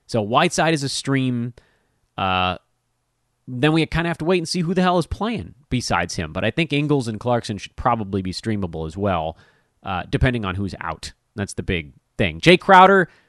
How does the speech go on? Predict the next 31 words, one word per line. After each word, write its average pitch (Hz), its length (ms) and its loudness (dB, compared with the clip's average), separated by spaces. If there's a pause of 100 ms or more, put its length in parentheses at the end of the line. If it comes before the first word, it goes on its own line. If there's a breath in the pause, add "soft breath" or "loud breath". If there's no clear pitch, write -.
(240 soft breath)
uh, 117 260 2
injured 165 320 2
wrist. 175 440 2
We 135 120 -2
talked 143 220 4
about 131 160 4
Cam 151 220 0
Johnson 147 360 0
being 135 180 0
a - 20 0
really 131 200 0
easy 135 300 -4
stream 139 340 0
anytime 120 400 -2
Crowder 110 380 0
is 98 100 -6
out, 120 240 2
so - 80 -6
make 107 200 -2
sure 101 120 -6
he's 120 300 -8
not 95 180 -6
floating 98 280 -4
around 87 240 -4
on 85 100 -4
any 85 140 -6
waiver 104 320 -2
wires. 127 360 4
And 156 120 -4
Bismack 160 340 2
Biyombo 170 600 4